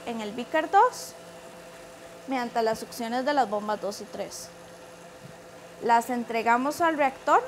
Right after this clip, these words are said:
con las entregas de las bombas dos y tres.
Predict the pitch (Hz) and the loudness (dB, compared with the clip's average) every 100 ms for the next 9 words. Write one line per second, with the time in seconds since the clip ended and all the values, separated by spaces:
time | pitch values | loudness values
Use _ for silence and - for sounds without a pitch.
0 | - - - - - - - - - - | -4 -18 -18 -18 -18 -18 -18 -18 -18 -18
1 | - - 254 226 233 220 208 220 247 277 | -4 2 4 4 2 -6 0 4 4 4
2 | 269 220 226 247 269 269 - 226 233 285 | 4 4 2 2 0 0 -6 -2 -2 -4
3 | - 370 539 - - | 0 2 2 -2 -14